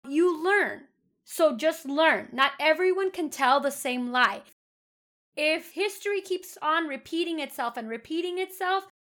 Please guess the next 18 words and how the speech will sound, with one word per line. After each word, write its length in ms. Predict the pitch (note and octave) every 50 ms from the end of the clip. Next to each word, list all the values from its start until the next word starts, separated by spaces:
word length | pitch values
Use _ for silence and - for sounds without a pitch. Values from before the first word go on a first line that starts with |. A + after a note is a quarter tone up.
| _ _ _
you 340 | C4 C4 C4 D4+ E4 F4 F4
need 300 | F4 F4 F4 E4+ E4+ -
to 320 | - F#4 D#4 C#4+ B3+ - - - _ _ _ -
pay 240 | - D4 C#4+ E4+
attention 720 | F#4+ F#4 F4+ F#4 F4 F4 E4+ E4+ - F4+ E4+ E4 E4 D#4 - -
and 200 | C4+ C4 C4+ C4
see 260 | - - D4+ D4 C#4+
what 240 | C4 C#4 C#4+ D4+ E4
it 120 | F4 D#4+
is 340 | D#4 D#4 D#4 D#4 C#4+ - - _ _ _ _ _ -
that 200 | B3+ C4+ A#3 B3+
you 140 | B3 B3+ A#3+
keep 400 | - - - E4+ E4+ E4+ E4+ -
doing 340 | D#4+ D#4 D4+ D4 C#4 C4
wrong 300 | B3+ B3+ B3 B3 B3+ B3
that 140 | A#3 - E4
keeps 280 | - - D4 - - -
you 260 | D4+ C#4+ C4 C4+